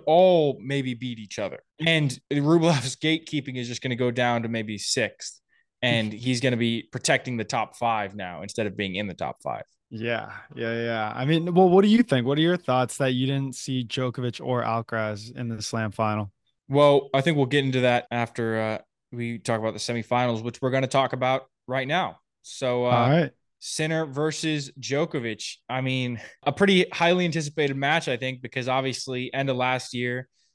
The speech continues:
Speaker 1: Sinner beat him for the first time, and then Djokovic won the A T P Finals Championship, but then Sinner beat him in the Davis Cup, and so it seemed like it was gonna be a pretty tight match here, and Sinner ended up just coming out and beating Djokovic in four sets, actually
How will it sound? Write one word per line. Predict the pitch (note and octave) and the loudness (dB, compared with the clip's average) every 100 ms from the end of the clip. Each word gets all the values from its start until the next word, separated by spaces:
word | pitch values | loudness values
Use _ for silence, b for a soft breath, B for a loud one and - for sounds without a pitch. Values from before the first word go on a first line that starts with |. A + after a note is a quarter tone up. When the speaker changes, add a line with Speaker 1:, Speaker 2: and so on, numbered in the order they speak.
| _ | _
Speaker 1:
Sinner | - - D3 C#3 | -2 2 4 4
beat | C#3+ C#3+ | 2 0
him | D3 | 0
for | D3 | -2
the | C#3 | -2
first | C#3 C3+ - | 0 -2 -2
time, | C#3+ C3 B2+ B2+ B2+ | -4 -2 0 -2 -4
and | A#2+ | -6
then | A#2+ | -8
Djokovic | A#2 C3+ C3 C3 - | -2 -2 -2 -8 -6
won | C3 C3 C3 | -4 -2 -4
the | B2+ B2 b b b - | -4 -8 b b b 0
A | C3+ | 0
T | C3+ | 2
P | B2 | 2
Finals | C3+ C3 C3 B2+ - - B2 | 4 2 2 0 -4 -8 -8
Championship, | - D3+ C#3+ C3+ B2 C#3 C#3 - _ _ _ - | 0 2 2 2 0 0 0 -2 _ _ _ -4
but | C3 | -2
then | C#3 C3+ C3 B2 B2 | 0 0 0 -2 -4
Sinner | - D#3 C#3 | -2 0 -2
beat | A#2+ C#3+ C#3 | -2 -2 -2
him | C3+ C3 | -4 -6
in | C#3 C3+ | -8 -8
the | C3 | -4
Davis | C#3 D#3+ D3+ - | 0 0 -2 -4
Cup, | C3+ C3 | -4 -2
and | B2 A#2+ | -6 -6
so | - B2+ B2 A#2 _ _ _ _ | -2 0 -2 -6 _ _ _ _
it | D3+ C#3 | -8 -4
seemed | - G#3+ | 2 4
like | A3 E3+ | 4 4
it | |
was | D#3+ | 2
gonna | D3+ | 2
be | C#3+ | 2
a | C#3 | 0
pretty | - F3 D3+ | -2 -2 -2
tight | - D3+ D3+ | -2 -2 0
match | C3+ C#3+ F3+ - | 0 0 0 -2
here, | C3 A#2+ A#2 _ _ _ _ | -4 -4 -6 _ _ _ _
and | C#3+ D3+ D3+ C3+ - | 0 2 2 -2 -8
Sinner | - - G3+ A#3+ | -8 -2 0 2
ended | E3+ F3+ | 2 2
up | F3 E3+ | 2 0
just | C#3+ | -10
coming | - D#3+ E3 | -8 -8 -4
out | D#3 | -4
and | B2 A2 | -4 -6
beating | C#3+ D#3+ | -4 -4
Djokovic | C3 C3+ C3+ C3+ B2+ | 0 -2 0 -4 -6
in | A2 | -12
four | - A#2+ B2+ | -6 -2 -2
sets, | B2 B2 A2+ - | -2 -2 -2 -2
actually | - F3 A#3+ F3 - | -4 -2 -2 -4 -6